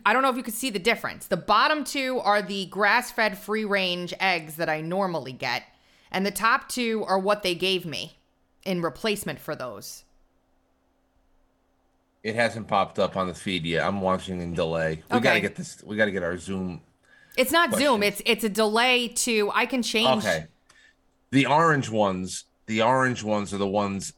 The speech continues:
Speaker 2: uh, that is what I'm used to seeing now
Speaker 1: Mm-hmm.
Speaker 2: that I have been getting these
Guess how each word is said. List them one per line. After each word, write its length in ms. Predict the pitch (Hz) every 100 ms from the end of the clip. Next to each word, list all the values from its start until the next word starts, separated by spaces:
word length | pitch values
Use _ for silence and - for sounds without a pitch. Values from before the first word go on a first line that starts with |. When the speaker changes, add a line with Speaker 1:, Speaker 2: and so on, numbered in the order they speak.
| _ -
Speaker 2:
uh, 180 | 101 90
that 320 | 107 120 117
is 140 | 110
what 120 | 110
I'm 240 | 107 104 104 -
used 300 | 104 110 -
to 60 | -
seeing 400 | - 110 95 104
now 240 | 104 101
Speaker 1:
Mm-hmm. 100 | 92
Speaker 2:
that 120 | 92
I 180 | 95 92
have 340 | 92 92 87 - -
been 160 | 101
getting 400 | 95 98 92 87 - - _
these 220 | 104 98